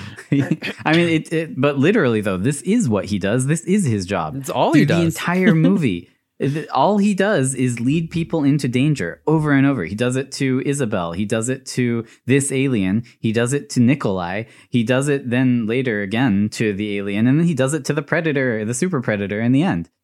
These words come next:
Speaker 2: Yeah. So they meet a guy whose first name is almost the same as his last name, named Ronald Noland. And
Speaker 1: Yep. <laughs>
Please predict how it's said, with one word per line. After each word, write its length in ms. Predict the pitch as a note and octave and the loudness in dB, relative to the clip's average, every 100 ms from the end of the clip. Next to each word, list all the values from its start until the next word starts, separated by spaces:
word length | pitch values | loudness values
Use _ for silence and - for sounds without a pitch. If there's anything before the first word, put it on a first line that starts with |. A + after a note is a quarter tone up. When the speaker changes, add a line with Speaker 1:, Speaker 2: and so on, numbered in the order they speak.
| _ - | _ -6
Speaker 2:
Yeah. 220 | G3+ G#3 _ _ _ _ _ | -4 -4 _ _ _ _ _
So 560 | - E3+ E3+ E3 E3 - _ D3+ | -6 0 2 2 2 -2 _ -4
they 160 | F3 | -2
meet 160 | G#3+ G3+ | 0 -2
a 60 | |
guy 600 | C#3+ C3+ C3 B2+ B2+ B2 G#2 - - | 2 2 4 2 2 0 -4 -16 -10
whose 300 | G#2+ F#2+ - _ _ _ | -10 -10 -20 _ _ _
first 300 | D3+ D3 - | 0 0 0
name 260 | B2+ A#2+ A2+ | -2 0 0
is 120 | G#2 | -2
almost 280 | B2+ D3+ - | 0 -2 -4
the 80 | G#2+ | -8
same 220 | A#2 A2 | -4 -4
as 80 | G2+ | -6
his 160 | G#2+ | -4
last 260 | B2+ C3+ - | -2 -2 -4
name, 260 | G2 G#2+ G2+ | -6 -4 -4
named 240 | G#2+ G2 | -4 -6
Ronald 580 | F#2+ A2+ C3+ C#3+ C3 F#2 | -4 0 0 -2 -4 -6
Noland. 640 | G2 B2 G2+ F#2 G2+ G2+ _ - - - - _ _ | -4 -4 -4 -6 -6 -8 _ -20 -20 -20 -20 _ _
And 520 | A2 A2+ A2 C3+ G3 - | -8 -2 0 2 0 -2
Speaker 1:
Yep. 80 | C3+ | -2
<laughs> 800 | - - C#3+ - C#3+ D#3+ D#3+ | -2 -2 -2 -2 -2 -2 -4